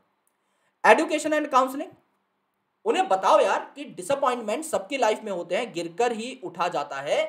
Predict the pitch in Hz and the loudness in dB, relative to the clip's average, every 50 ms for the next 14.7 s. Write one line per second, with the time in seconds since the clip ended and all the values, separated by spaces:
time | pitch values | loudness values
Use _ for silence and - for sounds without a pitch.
0 | - - _ _ _ _ _ - 156 180 208 214 - - 285 247 202 190 190 190 | -6 -12 _ _ _ _ _ 2 4 4 4 4 2 -4 -4 -2 -2 -2 -2 -4
1 | 190 190 202 202 160 - 180 170 170 180 180 - - 151 151 151 151 156 185 240 | -6 -4 -4 -4 -4 -4 -6 -4 -4 -4 -4 -4 -4 -4 -4 -4 -4 -4 -6 -4
2 | - - 226 240 254 277 269 - - _ - 190 - - 349 339 339 - - - | -4 -2 -2 -2 -4 -6 -8 -10 -14 _ -10 -10 -2 2 2 2 2 0 -8 -8
3 | 151 - - - _ _ _ _ _ - 185 254 262 262 262 262 311 - - - | -8 -10 -10 -18 _ _ _ _ _ 6 8 8 8 6 4 0 -2 -2 -2 0
4 | 214 208 233 262 262 254 294 262 254 262 277 269 - 226 226 226 - 220 202 190 | 0 0 0 0 0 0 0 0 0 0 -2 -4 -4 -6 -10 -8 -6 -6 -6 -6
5 | 196 202 208 277 262 269 - - 208 196 226 220 214 208 196 180 - - 110 101 | -8 -6 -4 -4 -4 -4 -2 -4 -2 -2 -2 -2 -2 -2 -4 -4 -8 -14 -18 -20
6 | - _ _ _ _ _ _ _ _ _ _ _ - 180 220 220 285 277 240 226 | -20 _ _ _ _ _ _ _ _ _ _ _ -6 -2 2 4 4 6 8 8
7 | 254 254 277 277 269 202 175 - 131 104 87 - _ _ _ _ _ _ _ - | 8 8 6 4 4 2 -2 -2 -4 -6 -8 -12 _ _ _ _ _ _ _ 2
8 | 156 202 285 370 - - - _ _ _ _ - 190 190 196 262 277 269 262 - | 6 6 6 6 4 -4 -12 _ _ _ _ -6 -6 -2 2 4 4 4 4 0
9 | - - 233 226 285 320 311 311 294 285 254 226 180 165 156 - - - _ _ | -2 0 2 2 2 2 -2 -6 -4 -2 -2 -2 -2 -4 -10 -12 -16 -20 _ _
10 | _ _ _ - 170 208 294 311 311 240 240 262 294 269 226 - - - 113 - | _ _ _ -16 -8 -4 -2 -2 -2 0 2 2 2 2 2 -2 -6 -10 -18 -20
11 | _ _ - 180 208 240 269 269 240 254 294 285 - 196 156 143 - - - 170 | _ _ -12 -4 0 0 2 4 4 4 4 2 0 -2 -4 -6 -6 -8 -12 -10
12 | 180 190 247 233 202 196 - 277 269 254 247 240 233 226 - 196 180 185 185 - | -6 -4 -4 -2 -2 -4 -4 -4 -6 -4 -4 -4 -4 -4 -4 -6 -4 -2 -2 -2
13 | - 240 220 196 180 - - 147 175 147 151 - 185 156 147 143 - 156 147 - | -2 -2 -2 -2 -2 -4 -6 -6 -6 -6 -8 -8 -8 -8 -8 -10 -10 -12 -14 -16
14 | 127 123 156 233 277 - - 110 - 104 98 87 82 | -16 -16 -16 -16 -16 -18 -20 -20 -20 -20 -20 _ _